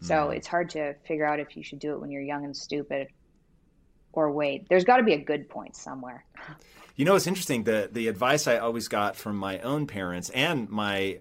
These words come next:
Speaker 2: in-laws, who are just crestfallen that my wife and I have decided not to have kids. They've, they've dealt with it now, but, you know, when that was sort of breaking news,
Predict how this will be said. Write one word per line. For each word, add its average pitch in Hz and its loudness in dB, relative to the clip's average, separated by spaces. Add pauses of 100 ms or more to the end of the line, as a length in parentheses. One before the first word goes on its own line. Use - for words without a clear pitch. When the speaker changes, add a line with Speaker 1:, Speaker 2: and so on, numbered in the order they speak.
Speaker 2:
in-laws, 98 0
who 113 -4
are 110 -2
just 98 -6
crestfallen 95 2
that 95 -4
my 101 -2
wife 101 0
and 107 -2
I 98 -2
have 92 -8
decided 95 -2
not 92 -4
to 92 -2
have 104 0
kids. 95 -4
They've, 139 0
they've 131 2
dealt 151 10
with 139 2
it 131 0
now, 120 4
but, 104 -2
you 107 -6
know, 101 -4
when 110 -2
that 104 -2
was 98 -6
sort 104 -4
of 85 -6
breaking 98 -4
news, 113 -6